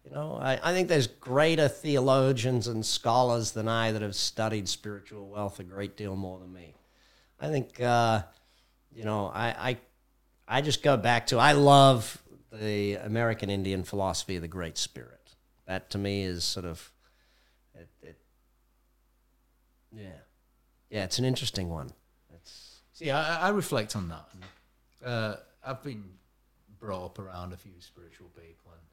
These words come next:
Speaker 2: and, and I get that I'm part of something bigger. I believe there's something bigger and greater than me.
Speaker 1: Yeah,
Speaker 2: And wh-,
Speaker 1: what
Speaker 2: wh-,
Speaker 1: that is, I don't
Speaker 2: wh-,
Speaker 1: know. I've
Speaker 2: yeah,
Speaker 1: never
Speaker 2: but
Speaker 1: studied it enough. Now,
Speaker 2: it
Speaker 1: I've studied business and
Speaker 2: Yeah.
Speaker 1: wealth a whole bunch,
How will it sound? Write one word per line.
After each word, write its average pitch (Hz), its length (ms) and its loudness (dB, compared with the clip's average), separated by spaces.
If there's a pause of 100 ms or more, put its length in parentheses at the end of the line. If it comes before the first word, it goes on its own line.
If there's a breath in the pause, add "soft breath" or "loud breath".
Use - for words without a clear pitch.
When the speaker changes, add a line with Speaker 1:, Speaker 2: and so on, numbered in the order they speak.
(200)
Speaker 2:
and, 131 120 -8
and 139 80 -6
I 151 100 -2
get 123 280 -2
that 98 100 -8
I'm 107 120 -4
part 110 220 -4
of - 40 -8
something 95 320 -10
bigger. 85 300 -20 (580)
I 123 80 -4
believe 107 380 -4
there's 98 120 -12
something 98 400 -20
bigger 92 260 -20
and 92 100 -20
greater 90 160 -20 (120)
than 85 120 -20
me. 85 180 -20 (320)
Speaker 1:
Yeah, 131 220 4
Speaker 2:
And 110 60 -2
wh-, 120 140 2
Speaker 1:
what 202 140 12
Speaker 2:
wh-, - 60 4
Speaker 1:
that 180 120 10
is, 175 300 10
I 160 120 8
don't 160 120 6
Speaker 2:
wh-, 160 40 4
Speaker 1:
know. 151 100 6
I've 135 160 4
Speaker 2:
yeah, 233 80 6
Speaker 1:
never 214 160 6
Speaker 2:
but - 60 6
Speaker 1:
studied 202 420 8
it 135 100 2
enough. 127 300 0
Now, 147 100 6
Speaker 2:
it 151 40 10
Speaker 1:
I've 147 100 4
studied 190 360 4
business 175 460 4
and 139 100 0
Speaker 2:
Yeah. 131 100 0
Speaker 1:
wealth 180 260 8
a 131 80 4
whole 147 240 6
bunch, 143 600 6